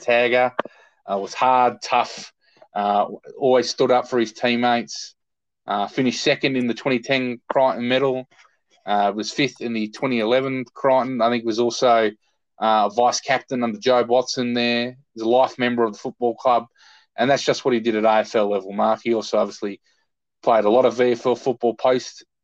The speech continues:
uh, his, uh, A F L retirement. Uh, I believe he was the captain of the V F L side and also won a V F L,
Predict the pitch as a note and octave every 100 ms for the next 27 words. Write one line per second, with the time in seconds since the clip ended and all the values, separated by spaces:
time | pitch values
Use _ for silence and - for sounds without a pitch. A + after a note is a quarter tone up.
0 | - A2+ A2+ A2+ - - A2+ A2+ A2 A#2
1 | B2 A#2+ B2 A2+ G#2 B2+ B2+ B2+ B2 -
2 | _ - _ - G2+ G2+ G2+ G#2 A2 G#2+
3 | G#2+ A2 G#2 G2 - C#3 C#3 B2+ A#2+ B2
4 | A#2 B2+ A#2 - B2 A#2+ A2 A2+ - A#2
5 | A#2 G#2+ A#2+ A#2+ B2 A#2 G#2+